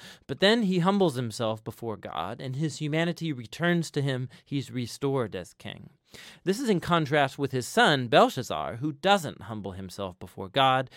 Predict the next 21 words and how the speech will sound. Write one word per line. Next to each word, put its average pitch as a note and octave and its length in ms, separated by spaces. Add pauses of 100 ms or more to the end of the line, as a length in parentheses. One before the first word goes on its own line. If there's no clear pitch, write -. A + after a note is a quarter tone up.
(140)
and A#2 120
he's B2 180
assassinated G2+ 760
that F2+ 160
very E2 280
night. - 380 (400)
Now, A#2+ 200 (260)
these A3 220
two B3+ 240
stories A#2 680
draw D3+ 440
this D3 280
imagery G2+ 560
from A#2+ 240
Genesis D3 460
chapters C#3 440
one A#2+ 220
and C3+ 140
two G2 400
and C#3+ 240
Psalm F#2 420